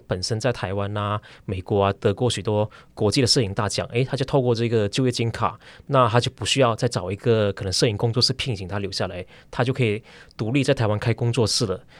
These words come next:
那其实也不一定要有就业金卡，像前几年台湾政府呢也放宽了，就是可以让艺文工作者可以申请艺文工作者的签证，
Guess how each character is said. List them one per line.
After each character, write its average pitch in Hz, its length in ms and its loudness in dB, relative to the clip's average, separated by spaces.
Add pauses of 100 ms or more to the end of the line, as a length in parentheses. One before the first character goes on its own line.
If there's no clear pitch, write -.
那 208 140 6
其 - 120 4
实 135 160 4
也 135 140 2
不 135 160 2
一 143 40 4
定 165 120 2
要 135 40 2
有 101 40 0
就 131 160 0
业 117 80 4
金 117 240 -2
卡， - 240 -6 (240)
像 143 320 2
前 - 200 0
几 123 120 -2
年 104 100 0
台 110 120 0
湾 107 100 0
政 - 160 2
府 110 140 -4
呢 95 100 -2
也 104 120 -2
放 113 260 0
宽 104 260 -2
了， 98 100 -4
就 104 100 -8
是 117 300 -2 (320)
可 - 80 2
以 110 40 4
让 117 320 0 (340)
艺 170 140 4
文 113 200 4
工 127 180 4
作 120 220 4
者 92 340 -2
可 - 120 -2
以 120 40 2
申 117 220 0
请 92 320 -2 (280)
艺 160 120 2
文 131 160 4
工 131 180 4
作 127 120 2
者 117 120 0
的 92 80 0
签 101 240 0
证， 101 300 2